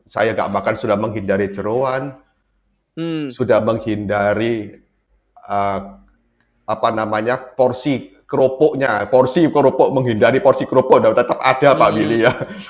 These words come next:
Speaker 1: Eh,
Speaker 2: Oke.
Speaker 1: goreng-gorengan tetap ada, tetap ada. Tapi
Speaker 2: Tapi udah lebih dijaga gitu ya?
Speaker 1: Iya, dijaga. Saya ini umur empat puluh masih jaga. Nah, umur empat puluh, anehnya kolesterol saya naik lagi.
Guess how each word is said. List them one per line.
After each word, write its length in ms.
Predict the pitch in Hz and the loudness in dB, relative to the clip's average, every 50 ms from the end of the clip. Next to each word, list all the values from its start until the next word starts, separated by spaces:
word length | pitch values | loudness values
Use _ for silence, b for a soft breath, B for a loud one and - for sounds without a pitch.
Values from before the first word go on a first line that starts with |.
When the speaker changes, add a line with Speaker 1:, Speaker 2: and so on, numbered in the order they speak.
| - B B B B B B B B B B - | -20 B B B B B B B B B B -6
Speaker 1:
Eh, 160 | 92 101 104 104 | -2 -2 0 2
Speaker 2:
Oke. 80 | 139 | 4
Speaker 1:
goreng-gorengan 560 | 170 160 139 120 110 113 113 127 131 160 147 | 4 6 4 4 4 4 4 4 2 2 0
tetap 240 | 143 - - - - | -2 -2 -2 -2 2
ada, 560 | 120 131 139 - 139 120 117 120 143 143 131 | 2 2 2 4 4 2 2 2 0 -4 -8
tetap 240 | - - - - 110 - - | -14 -10 -6 -6 -6 -4 -2
ada. 640 | 107 117 113 - 117 107 98 104 - - - - _ _ _ _ _ _ _ _ - | -2 -2 -2 -2 -2 0 0 -2 -4 -8 -12 -20 _ _ _ _ _ _ _ _ -4
Tapi 400 | 107 107 - 156 156 151 127 156 | -4 -2 0 0 0 2 2 2
Speaker 2:
Tapi 120 | 165 220 220 | 2 2 4
udah 160 | 185 185 175 170 165 | 4 6 6 6 4
lebih 160 | 151 165 165 147 | 2 0 -2 -2
dijaga 480 | 160 143 135 165 156 160 156 196 202 180 | 0 4 6 6 6 6 8 8 8 8
gitu 160 | 156 143 120 | 6 4 0
ya? 240 | 127 123 131 147 - | 2 2 4 4 4
Speaker 1:
Iya, 320 | 139 147 147 117 104 113 | 6 6 6 6 4 4
dijaga. 400 | 117 135 143 - 131 123 113 113 | 6 4 6 6 4 2 2 2
Saya 160 | 113 - 123 131 | 0 0 2 2
ini 160 | 143 156 147 | 2 0 -2
umur 240 | - 139 127 131 123 127 | -2 -2 -2 -2 0 0
empat 160 | 127 123 - | 0 -2 -2
puluh 240 | - 135 131 139 151 | -2 -4 -4 -2 -2
masih 240 | 131 123 110 - 120 | -2 -4 -4 -4 -4
jaga. 560 | 101 - 101 104 101 - 101 90 85 87 - | -2 0 0 0 0 0 -2 -2 -4 -4 -6
Nah, 320 | 95 98 90 - - - _ _ _ _ _ _ _ | -6 -6 -6 -6 -8 -16 _ _ _ _ _ _ _
umur 320 | - 135 143 156 160 - | -10 -6 -2 -2 0 0
empat 160 | - 160 160 - | 0 -2 0 0
puluh, 560 | 170 185 202 220 214 185 - - - - _ _ _ _ _ _ _ _ _ _ _ _ _ _ _ _ _ _ _ _ _ _ - | 0 0 0 0 -2 -4 -6 -10 -14 -20 _ _ _ _ _ _ _ _ _ _ _ _ _ _ _ _ _ _ _ _ _ _ 0
anehnya 560 | 165 175 190 202 202 202 226 233 196 160 151 | 0 0 0 -2 -2 -2 -2 -4 -4 -6 -8
kolesterol 400 | - - 160 185 185 185 180 185 | -4 0 0 0 0 0 0 0
saya 160 | 180 - 190 208 | 0 0 -2 -2
naik 240 | 185 202 202 - | 0 -2 -2 -2
lagi. 560 | - 208 190 151 - - - 120 117 117 110 | 0 0 0 0 0 -2 -6 -8 -8 -8 -10